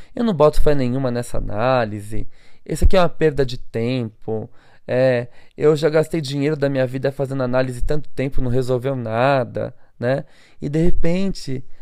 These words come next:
a gente aguenta, a gente suporta esses ataques e vai aos poucos interpretando, trazendo ali pra consciência, fazendo com que esse paciente se aproprie desses sentimentos invejosos, destrutivos, né?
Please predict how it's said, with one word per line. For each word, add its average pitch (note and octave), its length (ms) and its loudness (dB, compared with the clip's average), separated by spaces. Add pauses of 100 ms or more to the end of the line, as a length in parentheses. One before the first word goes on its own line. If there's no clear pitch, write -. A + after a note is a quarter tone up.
(120)
a C3+ 120 -4
gente D3+ 200 4
aguenta, D#3 480 0
a C3 40 -2
gente D3+ 160 2
suporta C#3 960 4 (300)
esses B2+ 280 -6
ataques C3 840 -2 (400)
e F3 80 -6
vai F3 160 6
aos F3+ 180 2
poucos E3 420 2
interpretando, C#3+ 1200 0 (520)
trazendo D3 520 4
ali C#3+ 240 0
pra C#3+ 160 -6
consciência, C#3 1300 -2 (360)
fazendo C#3+ 380 2
com E3 120 -4
que E3 100 -4
esse - 120 0
paciente D3+ 480 -2
se - 100 -4
aproprie D#3 640 6
desses D3 340 2
sentimentos C3+ 800 2
invejosos, B2+ 640 2
destrutivos, B2+ 1080 2 (300)
né? D#3 260 0